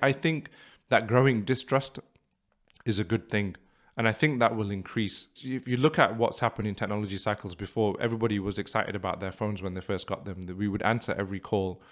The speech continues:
we would answer every email. And now we're at the point where we're just disenchanted with that.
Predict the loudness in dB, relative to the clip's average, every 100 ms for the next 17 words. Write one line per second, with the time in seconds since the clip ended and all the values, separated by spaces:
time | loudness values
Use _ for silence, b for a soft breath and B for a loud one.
0 | B B -2 0 2 0 0 0 -2 -2
1 | -2 -4 -2 -2 -4 -10 B B -8 2
2 | 6 8 6 2 0 -2 0 -2 -2 -2
3 | -4 -4 -4 -2 -2 -2 -4 -6 -2 -4